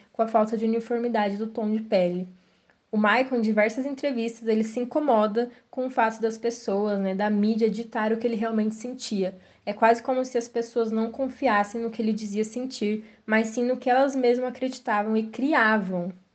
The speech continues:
E eu acho aqui interessante trazer, né, e destacar bem que o Michael, ele foi uma pessoa forjada, formada e criada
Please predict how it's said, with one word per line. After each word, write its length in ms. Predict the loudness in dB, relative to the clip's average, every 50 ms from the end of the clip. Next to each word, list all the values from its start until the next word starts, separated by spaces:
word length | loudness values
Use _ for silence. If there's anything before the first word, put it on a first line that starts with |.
| _ _ _ _ _ _ _
E 80 | 0 2
eu 120 | 2 2
acho 360 | 2 0 -2 -6 -6 -6 -8 -8
aqui 160 | -6 -6 -6
interessante 600 | -4 -2 0 0 0 -2 -2 -4 -6 -6 -6 -6
trazer, 440 | -4 -2 -2 -2 -2 -2 -4 -4 -2
né, 180 | -2 -2 -2
e 60 | -2
destacar 520 | -4 -6 -6 -6 -6 -6 -6 -6 -6 -4 -2
bem 320 | -2 -2 0 0 -2 -4
que 140 | -4 -4 -2
o 40 | 0
Michael, 420 | 0 0 0 -2 -4 -4 -4 -4
ele 120 | -4 -4 -6
foi 220 | -6 -6 -4 -4
uma 160 | -4 -4 -6
pessoa 640 | -8 -8 -10 -10 -12 -10 -8 -6 -4 -4 -4 -6 -8 -12 -18 -20 _ _
forjada, 800 | _ -6 -2 0 0 0 0 0 0 0 2 2 2 0 -2 -4
formada 600 | -6 -8 -8 -6 -4 -2 -2 -2 -2 -2 -4 -4
e 40 | -6
criada 640 | -8 -4 -4 -2 0 0 0 -2 -2 -4 -6 -8